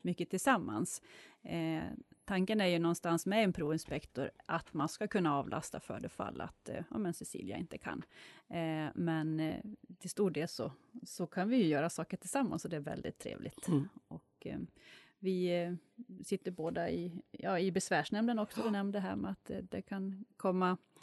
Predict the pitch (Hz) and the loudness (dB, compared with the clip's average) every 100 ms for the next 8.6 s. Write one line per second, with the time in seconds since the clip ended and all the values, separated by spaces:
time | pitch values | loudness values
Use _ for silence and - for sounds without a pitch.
0 | - - - 190 196 - 170 185 - 185 | -20 -20 -14 -2 0 2 2 2 0 -6
1 | 196 185 - 185 175 - 170 - - 196 | -4 -4 -2 0 0 -2 -6 -6 -6 -6
2 | - 175 185 - 190 185 - _ 175 175 | -4 -4 -4 -4 -4 -4 -8 _ -2 -2
3 | - - - - - 214 - 208 196 - | -6 -16 -20 -8 0 2 4 6 4 0
4 | _ - - 262 240 196 180 - 175 - | _ -10 2 4 6 4 2 0 -2 -2
5 | - 170 165 160 160 - - 247 180 156 | -2 0 2 2 -2 -2 4 6 6 4
6 | - 143 - 135 147 - 160 - 156 - | 0 -6 -2 0 0 0 0 0 -4 -4
7 | - - - 143 - - - - 160 160 | -6 -4 -2 -2 -6 -16 -12 -8 -8 -8
8 | 160 - 170 - 143 156 | -8 -4 -4 -2 -2 -4